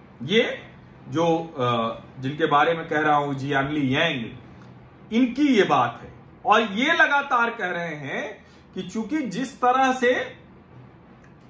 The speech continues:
सीसीपी ने पीएलए के लोगों का महत्व कम किया और उनको कोई पहचान नहीं है,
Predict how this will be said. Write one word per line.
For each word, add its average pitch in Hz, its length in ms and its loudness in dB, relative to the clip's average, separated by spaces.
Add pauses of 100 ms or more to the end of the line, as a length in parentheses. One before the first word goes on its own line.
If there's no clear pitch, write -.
(240)
सीसीपी 220 600 -4
ने 247 120 0
पीएलए 190 440 0
के 214 140 -2
लोगों 180 280 -2
का 202 160 -4
महत्व 170 420 -2
कम 220 200 -4
किया 220 400 -4 (680)
और 254 180 8 (420)
उनको 254 360 4
कोई 359 580 2
पहचान 220 640 2
नहीं 135 180 -6
है, - 240 -14